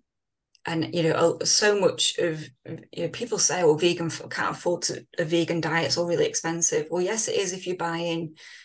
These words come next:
processed stuff, but actually a lot of vegan food is peasant food. It's <laughs> really cheap food. It's, it's your, your pulses, your legumes, you know,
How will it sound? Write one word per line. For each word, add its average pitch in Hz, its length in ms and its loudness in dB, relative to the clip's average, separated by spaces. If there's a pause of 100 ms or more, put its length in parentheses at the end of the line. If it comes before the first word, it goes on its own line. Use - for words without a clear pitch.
(320)
processed 165 600 0
stuff, - 400 2
but - 160 -4
actually - 480 4
a 156 80 4
lot 175 160 0
of 220 100 -4
vegan 175 300 0
food 170 240 -2
is 165 100 0
peasant 226 400 -2
food. 127 340 0
It's - 180 -4
<laughs> 170 320 -6
really 190 240 4
cheap - 460 0 (440)
food. 190 440 6
It's, - 240 2
it's - 220 -4
your, 165 260 2 (320)
your 180 140 -8
pulses, 180 560 0
your 160 140 0
legumes, 165 680 -2
you 170 80 -6
know, 156 160 0